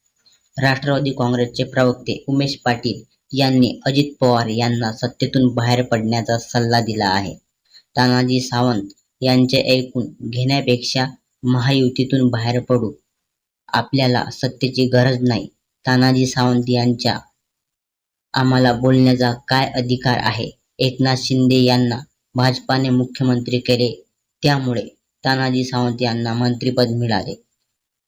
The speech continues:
त्याच भाजपांच्या नेत्यांनी अजित पवार यांना महायुतीमध्ये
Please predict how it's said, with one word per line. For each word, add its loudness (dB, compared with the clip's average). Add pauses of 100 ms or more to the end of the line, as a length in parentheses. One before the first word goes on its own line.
(180)
त्याच 0 (180)
भाजपांच्या 0 (440)
नेत्यांनी 0
अजित 0
पवार 2
यांना -2
महायुतीमध्ये 0